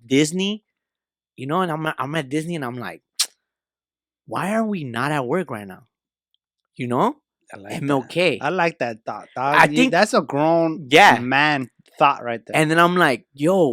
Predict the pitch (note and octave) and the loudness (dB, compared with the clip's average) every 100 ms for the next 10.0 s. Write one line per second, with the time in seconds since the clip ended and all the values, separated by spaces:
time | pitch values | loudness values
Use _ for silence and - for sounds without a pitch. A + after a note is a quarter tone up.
0 | A2+ E3 F#3+ - - G#3 D4+ C#4+ A3 C#3+ | -2 -8 -8 -10 -8 -2 -2 0 0 0
1 | - - B2 A2 A2+ B2 G3 B3+ C4 _ | -4 -8 -8 -10 -6 -2 2 2 0 _
2 | _ A3 B3 C#4+ A#3+ C#3+ - G#3+ B3+ G3+ | _ -4 -2 0 0 -2 2 4 6 6
3 | A2 - _ - B2 A#2+ G#2+ - - G#3 | 4 -8 _ -14 -8 -6 -8 -12 0 4
4 | F3 C3 G#3+ - B3+ A#3 D#3+ - - A#3 | 4 4 0 4 4 6 4 -2 0 0
5 | A#3 G3 D#3+ - G#3+ G3+ D#3+ - D#3 B2+ | 2 2 2 2 4 4 2 0 2 2
6 | A#2 C#3 D3 D#3 E3+ - C3+ D3+ D#3+ D#3 | -2 0 4 6 4 2 -4 0 2 2
7 | C3+ D#3 D3+ C3 A#2 - - G3+ - C4+ | 0 -2 0 -2 -4 -4 2 2 6 4
8 | D3+ - A3+ A#3 G3 E3+ D#3+ - C#3+ B2 | 4 0 -4 -4 -4 -6 -2 2 2 2
9 | - - - - - E3 F3 G#3 G3+ F#3+ | -10 -14 -14 -16 4 6 6 4 4 4